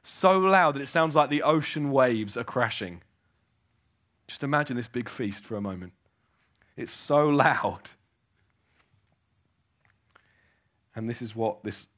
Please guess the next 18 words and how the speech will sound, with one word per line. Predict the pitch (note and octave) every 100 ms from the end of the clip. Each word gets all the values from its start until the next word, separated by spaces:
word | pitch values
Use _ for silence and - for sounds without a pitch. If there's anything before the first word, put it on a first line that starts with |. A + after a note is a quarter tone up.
| _ _ -
crowd | - A#2 G#2+ G2 F#2+ _ _ _
are | F#2
saying. | - A2+ G2+ F#2+ G2
"Praise | - D3 C3+ C3 B2
the | C#3
Lord, | B2 B2 A#2 G#2 F#2 - _ _ _
for | _ - C#3+
the | B2+
Lord | B2+ D3 D3+ D#3+ D3+ -
our | B2+ C#3 C3
God, | C3 D#3 C#3+ C3+ B2
the | B2+
Almighty | B2 B2 B2 A#2 B2+
reigns. | A#2 A2 G#2 G#2
Let | D#3
us | F#3+ -
be | C#3+
glad | - D3+ E3+ F#3 F#3+